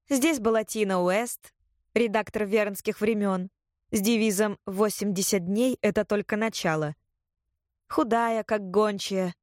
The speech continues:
и увешанная украшениями, которые, пожалуй, весили больше ее самой.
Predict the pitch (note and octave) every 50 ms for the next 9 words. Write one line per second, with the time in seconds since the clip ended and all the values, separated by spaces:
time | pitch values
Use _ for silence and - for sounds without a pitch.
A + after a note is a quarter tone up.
0 | _ _ _ - - - A3+ A3 G3 G#3+ A3 G#3+ - - G3+ G3 G3 G3 G3 G3
1 | G3 F3+ - G#3 G3 F#3 - - A3+ A3 G#3 G3+ F#3+ F#3 F3+ F3+ F3+ - F#3+ F#3+
2 | - G#3+ G3+ G#3 G3+ F3+ A3 G#3 G3 G3+ A3 G#3+ G#3+ G#3+ A3 G3 G3 A3+ B3 A#3+
3 | - A#3+ A3+ A3+ A#3 F#3+ F3+ G#3+ G#3+ G#3+ - - G#3+ G#3 G#3 G#3+ G3+ G3+ F#3+ -
4 | - G#3 F#3+ F#3+ F3+ E3+ E3 D#3+ D#3+